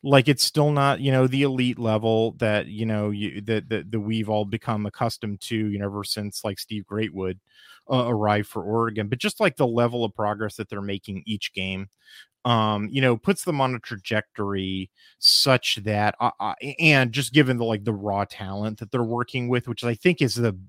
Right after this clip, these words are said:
is better raw talent than, than previous excellent lines that Oregon has had.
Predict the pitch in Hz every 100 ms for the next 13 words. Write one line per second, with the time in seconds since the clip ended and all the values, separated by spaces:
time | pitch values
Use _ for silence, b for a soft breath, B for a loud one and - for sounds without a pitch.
0 | _ - 127 123 120 95 90 120 117 104
1 | 95 95 101 98 - 113 101 101 95 92
2 | B B B B - 104 113 104 107 101
3 | 98 95 95 - _ _ _ - 113 127
4 | 104 - 180 165 123 110 - 113 - -
5 | 107 95 104 101 98 98 - 104 101 98
6 | 92 101 92 90 98 - 101 85 82 82